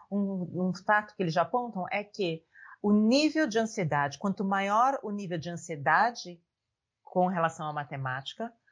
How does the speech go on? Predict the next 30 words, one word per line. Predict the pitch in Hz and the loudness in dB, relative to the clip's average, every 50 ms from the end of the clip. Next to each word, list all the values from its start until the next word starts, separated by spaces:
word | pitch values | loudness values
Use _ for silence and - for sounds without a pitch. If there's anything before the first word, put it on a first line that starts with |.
| _ _ _ _ | _ _ _ _
pior | _ 214 208 240 214 202 202 208 214 233 233 - | _ 2 6 6 8 8 8 6 6 4 2 -2
o | - | -6
desempenho | 185 190 214 180 196 208 202 185 - 180 180 180 185 185 190 175 - | -8 -8 -8 -8 -8 -8 -8 -6 -4 -2 -2 -2 -4 -6 -8 -10 -10
no | 190 196 196 | -12 -12 -12
pisa. | - - 147 147 139 127 - 123 135 143 139 _ _ _ _ _ _ _ _ _ _ _ _ - - - - | -10 -10 -8 -6 -6 -6 -6 -8 -8 -10 -12 _ _ _ _ _ _ _ _ _ _ _ _ -20 -20 -18 2
Ou | - 190 196 208 | 6 8 8 8
seja, | 202 - 180 170 156 135 170 | 6 4 2 2 2 2 0
quando | - - 208 202 196 | -2 0 0 2 2
a | |
gente | 190 175 202 190 - 214 | 0 0 -2 -4 -2 0
muda | 202 196 220 269 294 311 311 | 0 2 2 2 2 2 0
também | 302 - 247 214 202 180 180 | 0 0 0 0 0 0 0
a | |
atitude | 180 - - 180 170 - - 170 156 147 | -2 -4 -8 -12 -12 -8 -6 -4 -4 -4
das | 139 156 160 - | -6 -8 -12 -14
crianças, | _ - 165 160 165 156 151 147 135 - 160 139 - - - | _ -6 -2 0 0 0 0 -2 -4 -6 -10 -10 -12 -8 -2
onde | 185 190 185 180 180 | 0 2 4 4 4
a | |
matemática | 170 170 170 170 175 165 170 185 208 254 - - 285 | 4 2 2 0 -2 0 2 2 2 2 0 -4 -6
des-, | 240 220 233 220 - - | -6 -6 -8 -10 -10 -8
deixa | 175 175 180 180 175 - 180 | -2 -2 -2 -2 -2 -6 -10
de | 170 - | -12 -8
ser | - 170 151 147 - - | -4 -2 -2 -2 -2 -4
uma | - 175 170 165 165 160 165 | -6 -6 -4 0 0 0 0
disciplina | 160 - - - 175 175 - 170 160 156 160 | 0 -2 -6 -6 -6 -4 -4 -4 -2 -2 -4
que | - 175 | -4 -2
gera | 160 139 139 180 208 240 262 262 226 | -2 2 4 6 6 6 6 4 0
ansiedade, | 208 208 - - 185 156 147 175 190 208 220 202 156 143 147 165 208 262 _ _ _ _ _ _ _ _ _ _ - | -4 -6 -6 -6 -6 -2 0 0 2 2 0 0 -4 -8 -10 -12 -14 -16 _ _ _ _ _ _ _ _ _ _ 2
elas | 185 185 190 196 190 - | 2 4 2 2 0 -4
também, | - 202 202 220 254 277 269 - | -4 -2 -2 -2 -2 -4 -6 -8